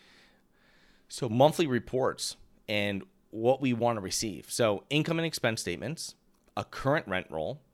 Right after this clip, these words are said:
and on that current rent roll, it's gonna show you vacancies, delinquencies. Some people will overpay during the month. Some people will, uh,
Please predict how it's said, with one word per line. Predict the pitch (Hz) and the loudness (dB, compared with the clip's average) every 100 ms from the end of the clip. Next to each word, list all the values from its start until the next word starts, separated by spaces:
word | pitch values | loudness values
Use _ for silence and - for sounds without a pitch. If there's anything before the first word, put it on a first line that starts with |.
| _ - | _ -6
and | 110 104 | -2 0
on | 107 | -2
that | 107 | -4
current | - 120 95 | -4 -4 -2
rent | 98 | -4
roll, | 95 98 | -2 -2
it's | 92 | -4
gonna | 95 | -8
show | 87 - 92 | -6 -2 -2
you | 87 85 82 | -2 -6 -4
vacancies, | 92 98 98 - 92 | -6 -4 -6 -6 -8
delinquencies. | 82 80 - - 85 82 - - _ _ _ _ _ _ | -8 -10 -12 -12 -10 -8 -10 -14 _ _ _ _ _ _
Some | - 127 | -4 -2
people | 120 120 110 107 | 0 0 2 0
will | 92 82 | -2 0
overpay | 143 143 139 139 127 | 2 2 0 -2 -2
during | 123 | -2
the | 123 | -2
month. | 120 117 - | -2 -2 -4
Some | 101 90 | -8 -8
people | 92 80 82 | -10 -10 -8
will, | 80 78 76 - | -8 -6 -6 -8
uh, | 69 73 | -12 -12